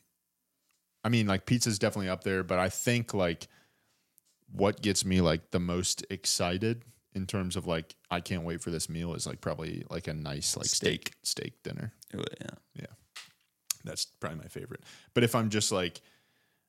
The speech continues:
Speaker 1: you know, pizza's not good for you. So if I'm like, I don't care,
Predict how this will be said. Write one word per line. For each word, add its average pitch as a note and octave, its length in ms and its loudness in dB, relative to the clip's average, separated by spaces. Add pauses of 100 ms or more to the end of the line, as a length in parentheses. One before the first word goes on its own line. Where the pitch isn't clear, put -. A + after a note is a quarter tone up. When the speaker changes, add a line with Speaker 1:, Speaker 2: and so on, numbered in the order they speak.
(580)
Speaker 1:
you G#2+ 100 2
know, F2 80 2
pizza's A2 340 4
not E2 180 -2
good E2+ 180 -4
for - 140 -12
you. - 160 -10
So - 200 -4
if F2+ 140 -4
I'm E2+ 200 -2
like, D#2+ 280 -6 (180)
I E2+ 140 0
don't F2+ 200 -4
care, E2+ 380 -2